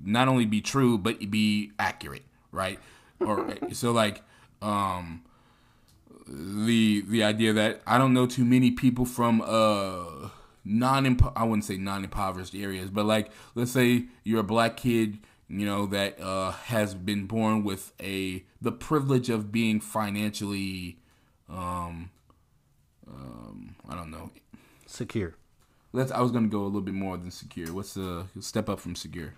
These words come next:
Speaker 2: Prosperous.
Speaker 1: Mm, that's not the right word, but yeah, I got you.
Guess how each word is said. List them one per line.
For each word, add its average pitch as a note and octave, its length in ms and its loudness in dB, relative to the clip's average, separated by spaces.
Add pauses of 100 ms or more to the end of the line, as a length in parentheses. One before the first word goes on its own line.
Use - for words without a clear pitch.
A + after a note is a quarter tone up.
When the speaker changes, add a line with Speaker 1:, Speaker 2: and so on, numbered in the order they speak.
Speaker 2:
Prosperous. - 600 -6 (720)
Speaker 1:
Mm, C#2+ 880 -12
that's F#2 180 -10
not G2 140 -4
the F2+ 80 -12
right E2+ 180 -10
word, E2 220 -12
but G#2 120 0
yeah, A2+ 220 4
I F#2 60 -8
got F#2+ 260 -8
you. F2+ 80 -14